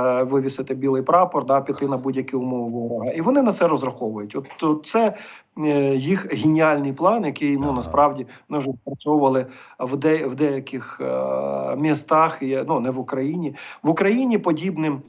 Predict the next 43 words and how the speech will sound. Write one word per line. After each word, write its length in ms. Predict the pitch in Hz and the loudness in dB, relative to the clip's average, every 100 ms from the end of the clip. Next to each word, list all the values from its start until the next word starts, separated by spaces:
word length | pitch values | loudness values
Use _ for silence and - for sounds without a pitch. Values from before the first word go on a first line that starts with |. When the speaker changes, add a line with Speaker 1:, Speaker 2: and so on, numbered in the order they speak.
| _ - | _ -4
Speaker 1:
е, 160 | 139 135 | -2 0
чином 380 | - 190 175 | 0 0 0
вони 200 | 135 139 | 0 -4
тисли 400 | 139 151 143 135 | -2 -4 -4 -8
на 260 | 120 120 120 - - - | -6 -6 -6 -10 -20 -4
Маріуполь 460 | 139 143 180 170 | 2 2 2 0
так 200 | 131 131 | -2 -4
само, 300 | - 143 143 | -4 -2 0
коли 200 | 135 135 | -2 -6
серед 280 | 123 139 131 | -6 -4 -4
захисників 600 | 123 131 135 151 139 151 | -6 -6 -6 -4 -2 0
Маріуполя, 520 | 135 131 135 160 135 123 | 2 0 0 0 0 0
ви 120 | 120 | -4
це 160 | - 117 85 | -12 -12 -12
прекрасно 480 | 123 - 120 - 123 | -8 -4 -4 -4 -12
всі 180 | - | -10
знаєте, 380 | 127 135 143 143 | -2 2 2 0
де 100 | 120 | -6
було 260 | 123 123 127 - - | -2 -2 -2 -6 -6
дуже 140 | 147 | -2
багато 340 | 156 143 147 - | 2 4 2 -2
цивільних, 400 | - 143 160 120 | -2 0 0 -2
були 200 | 131 175 | -2 -2
діти, 400 | 123 156 - 123 - - _ - | -2 -4 -4 -10 -12 -20 _ -8
е, 140 | 117 | -4
були 220 | 123 147 | 0 2
жінки, 500 | 160 135 139 165 160 151 | 2 0 -2 -2 -2 -2
і, 560 | 139 135 131 131 131 131 - - | 0 2 2 0 -2 -6 -14 -8
звичайно, 500 | 131 143 160 151 135 | -2 2 2 2 0
дивитися 460 | 131 135 147 139 127 | 0 0 0 -2 0
воїну 340 | 139 151 135 | 2 2 2
на 100 | 127 | -2
те, 220 | 120 139 | 0 2
як, 140 | 135 131 - - - | 2 -2 -10 -20 -6
е, 60 | 120 123 123 123 123 123 123 123 127 123 131 135 | -2 0 0 0 -2 -4 -6 -8 -10 -10 -12 -6
ну, 100 | 135 | -2
гине 260 | 123 143 135 | 0 2 2
дитина 400 | 131 123 156 151 | 0 2 2 2
без 180 | 117 117 | 0 -4
зброї, 460 | 123 120 123 113 | -4 -2 -2 -2
бе-, 160 | 113 120 | -4 -6
ну, 160 | 120 120 | -4 -2
беззахисна, 920 | 123 120 135 135 120 - 123 113 117 | 0 2 2 0 -6 -4 -4 -4 -6